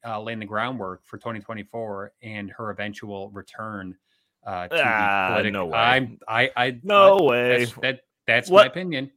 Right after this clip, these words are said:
Speaker 2: Everyone in the comments, let me, let
Speaker 1: <clears throat>
Speaker 2: me, uh, give me the odds. What, uh, percent chance do you think that Hillary Clinton is going to throw her name in the ring, uh, for the, the twenty twenty-four? 'Cause I'm putting it at a big old zero percent. So I'm curious of what you guys think.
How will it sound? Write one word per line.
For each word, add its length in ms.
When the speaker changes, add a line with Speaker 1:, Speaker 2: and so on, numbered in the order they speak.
Speaker 2:
Everyone 300
in 80
the 80
comments, 420
let 80
me, 200
let 160
Speaker 1:
<clears throat> 60
Speaker 2:
me, 140
uh, 420
give 200
me 80
the 180
odds. 540
What, 260
uh, 140
percent 540
chance 480
do 100
you 100
think 300
that 180
Hillary 300
Clinton 400
is 140
going 180
to 260
throw 340
her 180
name 400
in 200
the 80
ring, 420
uh, 340
for 140
the, 320
the 120
twenty 280
twenty-four? 500
'Cause 140
I'm 160
putting 240
it 220
at 240
a 200
big 140
old 360
zero 360
percent. 460
So 440
I'm 200
curious 380
of 80
what 140
you 80
guys 240
think. 320